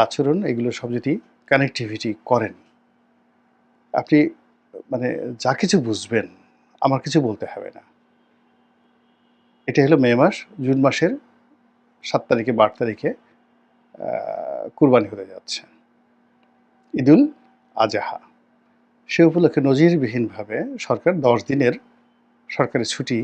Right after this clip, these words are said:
দিয়ে দিচ্ছে সরকারি অফিসগুলোতে। এই বাংলাদেশে একসাথে এক নাগাড়ে এইভাবে সরকারি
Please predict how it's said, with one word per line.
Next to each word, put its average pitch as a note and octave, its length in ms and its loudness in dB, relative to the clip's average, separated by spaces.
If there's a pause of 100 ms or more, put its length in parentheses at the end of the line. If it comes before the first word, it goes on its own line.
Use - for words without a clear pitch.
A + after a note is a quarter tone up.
(240)
দিয়ে G2+ 200 -8
দিচ্ছে - 280 -16 (480)
সরকারি B2+ 320 2
অফিসগুলোতে। - 480 -14 (1900)
এই F#3 120 6
বাংলাদেশে D#3 340 4
একসাথে - 340 0 (100)
এক - 120 0
নাগাড়ে C3 240 0
এইভাবে B2 300 -2 (100)
সরকারি A#2 280 -4